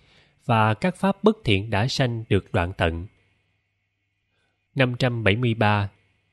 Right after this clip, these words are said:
Có một pháp, này các tỷ kheo, khi được tu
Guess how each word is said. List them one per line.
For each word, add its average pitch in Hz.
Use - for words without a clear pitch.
Có 196
một 120
pháp, 190
này 104
các 170
tỷ 120
kheo, 120
khi 190
được 120
tu 165